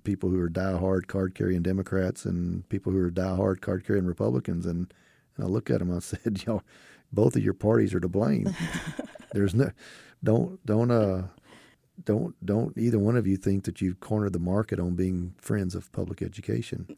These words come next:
Speaker 2: Right.
Speaker 1: So anyway, that's a long-winded res-, response to the, to the history, but I, I think what we have learned is educators, if they vote, can make a difference. And I'll, I'll end by this.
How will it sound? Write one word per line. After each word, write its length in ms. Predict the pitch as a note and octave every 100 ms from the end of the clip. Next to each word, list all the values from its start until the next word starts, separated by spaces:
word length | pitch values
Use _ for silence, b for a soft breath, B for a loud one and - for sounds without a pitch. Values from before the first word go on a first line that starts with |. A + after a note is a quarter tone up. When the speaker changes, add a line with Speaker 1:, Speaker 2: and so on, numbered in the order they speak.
| _
Speaker 2:
Right. 280 | D#3+ D3 C3 b b b _
Speaker 1:
So 280 | - F#2+ F#2 - b b b b
anyway, 340 | G3 F#3 G#2+ F2 G#2+
that's 180 | - -
a 40 | A2+
long-winded 500 | C3+ B2 G#2+ F#2+ -
res-, 220 | G#2+ G2+ -
response 560 | - F#2 - C#3+ - - _
to 100 | -
the, 240 | F#2+ F#2 F2+
to 100 | -
the 140 | F#2 F2 - -
history, 440 | - C#3+ - F#2
but 160 | F#2+ G#2
I, 80 | G#2+
I 80 | G#2
think 400 | - B2+ B2+ - b b b
what 180 | - A#2
we 160 | A#2 A2
have 160 | F2+
learned 540 | F2+ G#2+ A#2 F2+ F2 F#2+ b b b b b _ _ _ _ _ _ - -
is 400 | G#2 F2+ E2 - _ _ _ _
educators, 600 | G#2+ A#2 B2+ F#2+ E2+ F2+
if 120 | G#2+
they 140 | - G2+
vote, 400 | F#2 F2+ F2 - _ - -
can 140 | G2
make 180 | F2 -
a 40 |
difference. 480 | D#2+ F2 - - -
And 120 | - F2+
I'll, 120 | F2+
I'll 140 | F#2 G2
end 160 | G#2
by 140 | F2 E2
this. 360 | G2 D#2 -